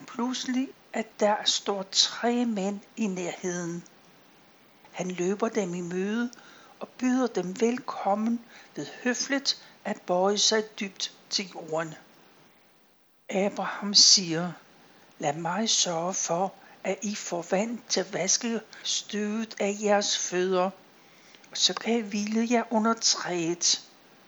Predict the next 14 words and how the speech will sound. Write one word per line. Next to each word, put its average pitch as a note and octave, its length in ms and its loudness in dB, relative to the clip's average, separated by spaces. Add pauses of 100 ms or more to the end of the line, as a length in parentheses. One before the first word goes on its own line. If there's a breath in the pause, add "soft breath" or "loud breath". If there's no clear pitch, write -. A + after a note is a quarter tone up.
(340)
og G3+ 120 0
så A#3+ 180 4
vil A#3+ 180 0
jeg A3+ 160 2
komme A3 520 2 (120)
med G#3 80 -2
noget G3 220 2
mad, G#3 300 2 (300 loud breath)
som A#3+ 300 2
I A3 220 -2
kan G#3 140 -4
styrke G3 600 -2
jer F#3+ 100 4
på." - 360 -10